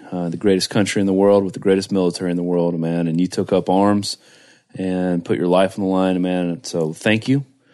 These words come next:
I don't say that enough. But number two, um, man, just thank you for very articulately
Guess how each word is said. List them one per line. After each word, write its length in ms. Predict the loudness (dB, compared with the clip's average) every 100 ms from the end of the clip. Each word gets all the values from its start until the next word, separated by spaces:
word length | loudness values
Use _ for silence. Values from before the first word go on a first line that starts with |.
| _ _ -8
I 60 |
don't 140 | -6 -2
say 160 | 0
that 200 | 2 2
enough. 460 | 2 2 2 0 0
But 160 | 0
number 240 | 2 0 -2
two, 500 | 0 4 6 4 0 _ _ _ _ _ -6
um, 500 | 0 2 2 0 -2
man, 220 | 0 0
just 240 | 0 -2 0
thank 240 | -2 0
you 80 | -4
for 640 | -2 2 4 4 2 -2 -8
very 480 | -6 2 4 4
articulately 880 | 2 0 -6 -4 -6 -4 0 0 0